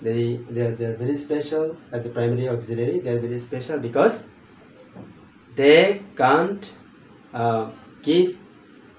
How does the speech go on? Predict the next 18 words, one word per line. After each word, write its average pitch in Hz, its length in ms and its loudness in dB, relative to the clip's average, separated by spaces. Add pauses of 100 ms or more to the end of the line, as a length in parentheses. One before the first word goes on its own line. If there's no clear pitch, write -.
(100)
a 113 240 -2
scope 143 520 6 (720)
to 120 180 -2
stay 147 520 8
their 131 340 4
own 160 280 4
places. 113 400 -4
I 113 60 -2
mean, 123 180 0 (200)
to 120 120 -2
stay 143 460 2
the 117 380 0 (600)
principal 143 360 4
verbs' 139 360 0
own 165 300 2
places. - 340 -4 (480)
Okay, 127 360 -6 (760)
they, 113 440 -2